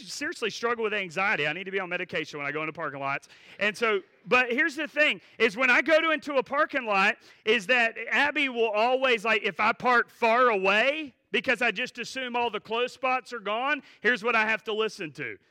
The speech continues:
"Man, can we look how far away? Could we not have parked away even any further than this," right? But here's the thing.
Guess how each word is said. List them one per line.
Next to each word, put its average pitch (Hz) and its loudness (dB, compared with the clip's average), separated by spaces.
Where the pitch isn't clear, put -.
"Man, 123 -10
can 143 -18
we 139 -12
look 165 -8
how 208 0
far 180 -4
away? 214 0
Could 165 -8
we 175 -2
not 175 0
have 220 -2
parked 214 -2
away 220 2
even 175 -2
any 226 -2
further 240 2
than 208 -2
this," 220 0
right? 180 2
But 226 4
here's 262 2
the 240 2
thing. 269 0